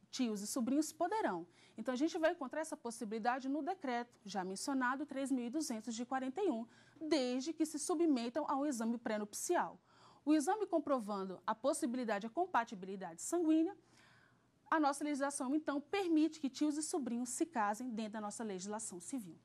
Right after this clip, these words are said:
Importante frisar também, quando, no tocante aos impedimentos para o casamento, é que esses impedimentos, eles geram uma infração ao casamento.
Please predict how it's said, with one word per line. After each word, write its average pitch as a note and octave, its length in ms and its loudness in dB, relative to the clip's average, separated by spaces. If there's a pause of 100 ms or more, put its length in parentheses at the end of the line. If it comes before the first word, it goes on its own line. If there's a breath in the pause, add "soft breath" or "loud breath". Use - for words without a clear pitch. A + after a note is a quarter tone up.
(1700 loud breath)
Importante E4+ 560 0
frisar G#3+ 320 -2
também, G#3 400 -6
quando, A#3+ 340 -4 (160)
no B3 160 0
tocante D4+ 500 0
aos A#3 140 -2
impedimentos A3+ 800 -4
para C#4+ 240 2
o C4 40 -10
casamento, F#3+ 720 -6 (680)
é G#3+ 80 -4
que C4+ 180 0
esses D4+ 300 -2
impedimentos, A3 760 -2 (540 loud breath)
eles C4 480 2
geram B3+ 300 2
uma C#4 180 0 (140)
infração D#4 1080 -2 (800 soft breath)
ao A#3 140 6
casamento. B3+ 640 -4